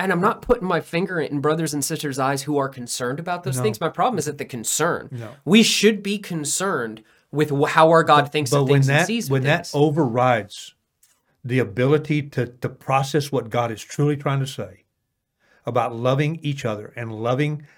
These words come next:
Speaker 2: our neighbors as ourselves, then, then we, then we have,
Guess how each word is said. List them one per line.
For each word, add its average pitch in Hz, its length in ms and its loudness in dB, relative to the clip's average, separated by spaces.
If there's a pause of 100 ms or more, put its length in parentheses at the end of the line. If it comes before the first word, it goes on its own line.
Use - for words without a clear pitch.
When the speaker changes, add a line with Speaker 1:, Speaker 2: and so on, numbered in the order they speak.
(180)
Speaker 2:
our 120 140 -4
neighbors 123 460 -2
as 113 120 -4
ourselves, 110 460 -6 (680)
then, 123 460 0
then 117 240 -2
we, 123 160 0
then 120 320 -4
we 123 140 0
have, 117 260 -4